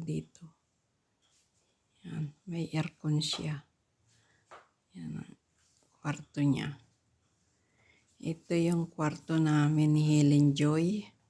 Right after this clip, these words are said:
Yan, walang balot pa yung, ah, kanyang, yung kanyang, ano, bed kasi wala siya dito.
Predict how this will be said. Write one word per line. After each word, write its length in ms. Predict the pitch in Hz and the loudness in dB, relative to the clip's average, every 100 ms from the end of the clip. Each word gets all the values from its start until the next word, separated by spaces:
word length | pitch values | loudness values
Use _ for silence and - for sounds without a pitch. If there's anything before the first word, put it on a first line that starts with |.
| _ _ _ _ _ _ _ _ _ _ _ - | _ _ _ _ _ _ _ _ _ _ _ -10
Yan, 240 | 160 147 143 147 | -4 -2 -4 -2
walang 480 | 143 147 147 156 | 0 0 0 0
balot 480 | 151 143 143 143 - | 4 6 6 4 0
pa 80 | 147 | 0
yung, 320 | 147 147 139 | 2 2 0
ah, 160 | 143 143 | -2 -4
kanyang, 560 | - 151 151 147 156 - _ _ _ _ - - _ _ _ | 0 2 4 2 -2 -8 _ _ _ _ -20 -20 _ _ _
yung 240 | 165 160 | -6 -4
kanyang, 440 | 160 160 160 156 151 | 0 2 4 4 4
ano, 480 | 151 151 139 143 - _ _ _ _ _ _ | 2 4 4 2 -6 _ _ _ _ _ _
bed 500 | 143 160 151 139 - - | 0 6 6 4 0 -8
kasi 520 | 151 151 - 147 143 143 - - - - _ _ _ _ | -4 -2 2 4 4 0 -8 -16 -18 -20 _ _ _ _
wala 280 | 160 156 151 151 | -2 2 2 2
siya 240 | - 147 | 0 2
dito. 640 | 143 139 - 139 135 - | 4 2 0 -6 -6 -12